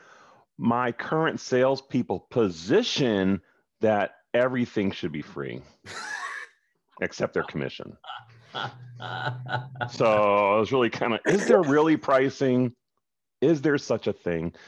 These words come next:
Um, so it really was tricky, <laughs> but no, but, um, in all honesty, I would, de-, you know, I've said this before, I would always start with positioning.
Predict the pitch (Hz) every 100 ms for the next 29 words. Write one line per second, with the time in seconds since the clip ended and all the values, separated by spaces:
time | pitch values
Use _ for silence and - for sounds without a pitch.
0 | - - 113 110 104 92 80 - - _
1 | 123 120 135 135 120 110 - 120 113 101
2 | 95 - _ _ _ _ - - - -
3 | 147 - - - - 117 110 101 107 127
4 | 123 113 104 117 113 117 104 113 117 107
5 | 117 110 107 87 107 104 101 - _ _
6 | - - 92 - - 120 110 90 113 113
7 | 98 90 95 - 90 92 90 90 90 90
8 | 90 - 82 92 98 95 95 90 - -
9 | 90 90 85 85 - _ _ _ _ -
10 | 87 69 65 71 85 - 76 67 62 50